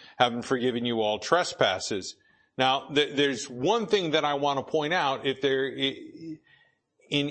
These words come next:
any type of situation, when there's offense, when there's problems, uh, when there's conflict, um, and an apology is made and forgiveness is given,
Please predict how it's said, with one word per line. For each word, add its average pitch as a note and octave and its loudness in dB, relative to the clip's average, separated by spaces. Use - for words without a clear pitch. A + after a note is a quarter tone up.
any G#3+ 0
type F3 0
of D#3 0
situation, C3+ 0
when C3+ 2
there's B2+ 2
offense, E3+ 0
when B2 0
there's A2 -2
problems, D#3 2
uh, G#2+ 2
when A#2+ -2
there's G#2+ -4
conflict, E3+ 0
um, A#2+ 2
and B2+ 2
an B2 -2
apology D3+ 2
is B2+ -2
made A#2 0
and B2 -2
forgiveness C3 -2
is C3+ 0
given, G#2+ 0